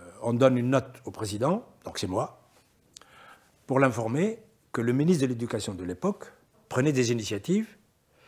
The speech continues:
qui, sans attendre que le feu vert de la présidence, parce que ce sont des initiatives, euh, stratégiques, il voulait faire reculer le français qui était enseigné en quatrième année primaire,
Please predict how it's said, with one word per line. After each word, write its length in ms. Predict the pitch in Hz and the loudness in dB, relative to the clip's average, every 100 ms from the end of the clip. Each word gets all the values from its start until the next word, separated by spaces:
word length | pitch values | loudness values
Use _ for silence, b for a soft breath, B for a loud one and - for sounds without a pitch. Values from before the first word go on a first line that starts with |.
| b b _ - | b b _ -4
qui, 500 | 147 151 135 113 110 | 0 0 0 0 0
sans 260 | 175 175 | 4 6
attendre 420 | 120 175 202 147 | 4 2 0 -2
que 360 | 127 127 120 110 | -4 -2 -2 0
le 140 | 117 123 | 2 2
feu 140 | 120 | 4
vert 400 | 120 220 160 - | 6 4 2 -8
de 80 | 104 | -8
la 120 | 98 | -6
présidence, 480 | - 107 120 196 202 | -6 -4 0 0 -2
parce 140 | 98 | -10
que 60 | - | -10
ce 0 | |
sont 80 | 113 | -8
des 160 | 104 | -6
initiatives, 460 | 110 107 107 214 165 | -6 -8 -2 -2 0
euh, 300 | 113 110 107 98 B B B B | -4 -4 -8 -12 B B B B
stratégiques, 640 | 90 - 160 151 143 - - b b b b | -4 -2 2 2 0 -6 -20 b b b b
il 120 | 107 | -4
voulait 260 | 110 131 190 | 2 6 6
faire 240 | - 131 | 6 4
reculer 400 | 139 170 190 160 | 4 2 4 6
le 80 | 127 | 6
français 340 | 117 127 117 113 | 2 -2 -2 -4
qui 80 | |
était 140 | 107 117 | -6 -6
enseigné 500 | 117 - 127 117 90 | -4 -2 -2 -2 -4
en 80 | 98 | -6
quatrième 360 | 110 113 95 | -6 -4 -4
année 260 | 110 202 247 - _ _ _ _ _ _ - | 2 2 0 -8 _ _ _ _ _ _ -2
primaire, 560 | 151 127 147 254 - | 4 6 6 2 -8